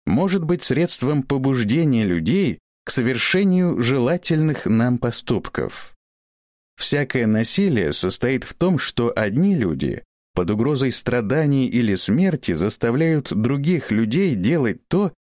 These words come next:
чего не хотят насилуемые. И потому насилуемые делают то, чего они не хотят только до тех пор, пока они слабее насилующих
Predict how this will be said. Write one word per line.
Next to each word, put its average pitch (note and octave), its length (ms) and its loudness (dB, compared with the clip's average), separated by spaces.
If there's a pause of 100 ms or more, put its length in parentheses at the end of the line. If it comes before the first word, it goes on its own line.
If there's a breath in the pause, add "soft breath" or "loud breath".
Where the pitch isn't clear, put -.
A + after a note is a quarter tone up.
чего C#3 380 0
не D3 160 2
хотят D#3+ 580 -2
насилуемые. E2 920 0 (520)
И A2+ 120 0
потому C3 420 0
насилуемые A2+ 1000 0 (420)
делают C#3 640 0
то, G3+ 160 0
чего C#3+ 380 2
они D#3 180 2
не C#3 140 2
хотят E3+ 580 -2
только C#3 400 -2
до F#2+ 180 0
тех G3+ 380 -2
пор, - 380 -4 (480)
пока F#2 300 0
они D#3+ 220 2
слабее C#3 600 0
насилующих E2+ 1120 -2